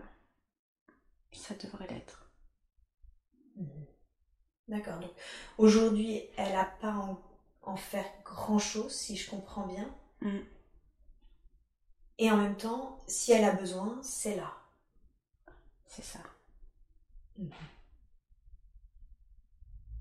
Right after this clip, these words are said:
Speaker 2: Ok.
Speaker 1: Mm.
Speaker 2: Aujourd'hui, elle est plutôt, justement, elle travaille, euh, dans la, la psy-, elle est psychologue du travail et ça lui plaît.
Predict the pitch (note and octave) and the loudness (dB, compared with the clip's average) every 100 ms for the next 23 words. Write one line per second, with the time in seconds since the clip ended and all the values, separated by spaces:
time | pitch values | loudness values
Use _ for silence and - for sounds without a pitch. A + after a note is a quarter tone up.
0 | - - - - - - - - - - | -10 -10 -8 -8 -10 -14 -16 -18 -18 -18
1 | - - - - - - - - F#3 - | -20 -18 -16 -16 -16 -16 -16 -16 -16 -16
2 | - - - - - - - - - - | -18 -20 -20 -20 -18 -18 -18 -20 -20 -20
3 | - - - - - - - - - - | -20 -20 -20 -20 -20 -20 -20 -20 -16 -16
4 | - - - - - - - - - - | -18 -20 -20 -18 -18 -16 -16 -18 -20 -18
5 | - - - - - - - - - - | -18 -16 -18 -18 -18 -20 -20 -20 -20 -20
6 | - - - G#3 F#3+ F3+ F#3+ G#3+ F3 F3 | -18 -18 0 4 6 6 6 4 2 -4
7 | - G#3 F#3 F#3 - E3+ F#3+ F#3+ - - | -10 -10 -8 -8 -8 -8 -8 -10 -10 -6
8 | F3+ F3 F#3 G3 - _ _ _ _ _ | -6 -6 -8 -14 -20 _ _ _ _ _
9 | _ _ - G#3+ F3 D#3+ - - - - | _ _ -12 -6 -6 -6 -10 -14 -16 -12
10 | - - F3 E3+ - F#3 F3+ F3 - F3 | -10 -10 -8 -6 4 6 6 2 -10 -8
11 | G#3+ C#4+ F3+ F3+ E3 D#3+ - F#3 - | -6 -4 0 0 -2 -6 -8 -6 -6